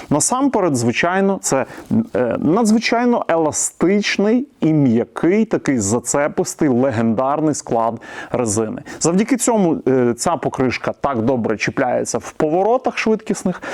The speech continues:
завдяки цьому вона не ковзає навіть на мокрому, слизькому,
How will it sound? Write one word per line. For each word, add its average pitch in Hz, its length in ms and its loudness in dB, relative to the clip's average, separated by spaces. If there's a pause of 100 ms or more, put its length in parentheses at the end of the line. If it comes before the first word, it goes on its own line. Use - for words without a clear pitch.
(200)
завдяки 190 480 2
цьому 226 540 2
вона 160 400 0
не 160 220 2
ковзає 131 640 2 (280)
навіть 120 360 0
на 117 100 0
мокрому, 208 520 2
слизькому, 214 680 0